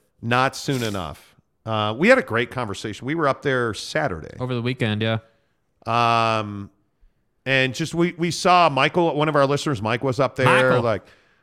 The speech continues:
Speaker 1: uh, we saw Rodney was up. We, like, we saw a bunch of our, li-, we just walked into Super Chicks the other night in Ogden. And what, um, oh my God, the owner's name just went right out of my
Speaker 2: Taylor.
Speaker 1: head. Taylor, thank you.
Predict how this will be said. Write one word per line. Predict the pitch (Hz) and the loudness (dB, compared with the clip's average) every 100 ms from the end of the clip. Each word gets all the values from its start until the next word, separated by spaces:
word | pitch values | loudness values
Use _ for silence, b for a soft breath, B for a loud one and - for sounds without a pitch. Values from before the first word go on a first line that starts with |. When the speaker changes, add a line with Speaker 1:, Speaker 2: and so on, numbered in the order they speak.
| b | b
Speaker 1:
uh, | 117 113 113 110 | 2 4 4 0
we | 113 156 | -2 -2
saw | - 147 120 | 4 4 6
Rodney | 117 139 147 | 6 4 4
was | 147 143 | 2 2
up. | 143 | 2
We, | 147 | 4
like, | 170 165 | 4 4
we | 208 | 2
saw | - 294 | 2 4
a | 170 | 4
bunch | 135 185 | 4 2
of | - | 2
our, | 147 | 2
li-, | 143 | 2
we | 151 175 | 0 -2
just | 202 - | -2 -2
walked | 113 156 156 170 | 6 6 6 2
into | 151 127 | -2 -2
Super | - - | -4 -4
Chicks | 117 117 - | -4 -6 -4
the | 104 | -4
other | 95 90 | -4 -4
night | 98 - | -4 -2
in | 113 | -2
Ogden. | 110 87 - 101 - _ _ _ _ _ _ _ _ | 0 -4 -10 -14 -18 _ _ _ _ _ _ _ _
And | 143 151 147 143 139 135 110 _ _ _ _ - | 4 6 6 6 4 2 -6 _ _ _ _ -6
what, | 156 - | -4 2
um, | 160 131 120 107 104 101 - - _ _ _ - | 4 6 4 2 -4 -10 -14 -20 _ _ _ 0
oh | 131 117 | 2 2
my | 104 | 0
God, | 120 117 | -2 -4
the | 117 | -4
owner's | 120 113 | -4 -4
name | 110 104 | -6 -6
just | 92 | -8
went | 101 95 | -8 -6
right | 95 | -6
out | 92 | -6
of | 90 | -4
my | |
Speaker 2:
Taylor. | 175 123 87 | -4 -4 -6
Speaker 1:
head. | - | 0
Taylor, | 160 110 76 - _ | 0 0 -6 -16 _
thank | 107 104 | -14 -12
you. | - | -14